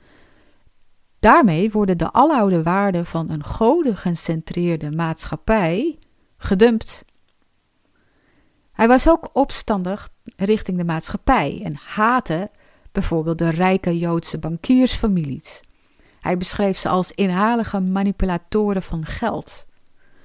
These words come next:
Een paar jaar later ging zijn haat voor gierige geldwolven van de Joden over in haat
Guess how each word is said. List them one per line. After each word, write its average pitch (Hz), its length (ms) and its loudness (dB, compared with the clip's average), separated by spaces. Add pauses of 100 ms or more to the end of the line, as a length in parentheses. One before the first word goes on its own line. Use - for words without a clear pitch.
(380)
Een 196 80 -10
paar 254 180 6
jaar 233 180 4
later 247 320 2
ging 226 200 0
zijn 202 220 0
haat 220 400 0
voor 190 180 -4
gierige 202 520 -4
geldwolven 175 680 -4
van 165 220 -6
de 160 160 -10
Joden 180 400 -2
over 170 420 -6
in 165 160 -4
haat 190 480 -4